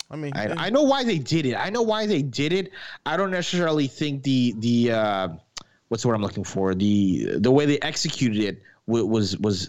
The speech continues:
Speaker 2: the best.
Speaker 1: Here, here's something that I wanna ask you about, right? And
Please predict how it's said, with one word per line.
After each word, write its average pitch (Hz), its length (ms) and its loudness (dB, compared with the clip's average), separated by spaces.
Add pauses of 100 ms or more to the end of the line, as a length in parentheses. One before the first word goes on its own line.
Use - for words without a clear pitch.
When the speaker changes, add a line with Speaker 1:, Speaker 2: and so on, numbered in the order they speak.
(100)
Speaker 2:
the 90 140 -4
best. 85 420 -4
Speaker 1:
Here, 247 220 -2
here's 285 220 -2
something 208 280 -6
that 175 80 -2
I 165 40 0
wanna 147 220 -4
ask 120 280 -6
you 107 60 -12
about, 80 220 -14
right? 98 320 -10
And 110 260 -10